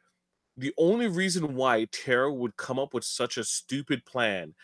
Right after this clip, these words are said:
is if she genuinely wants me to stay, right? That's her leap of logic,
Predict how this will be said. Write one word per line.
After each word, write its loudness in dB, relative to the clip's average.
is 0
if 0
she -6
genuinely 2
wants -2
me -4
to -4
stay, -6
right? 4
That's 6
her 10
leap 4
of 6
logic, 8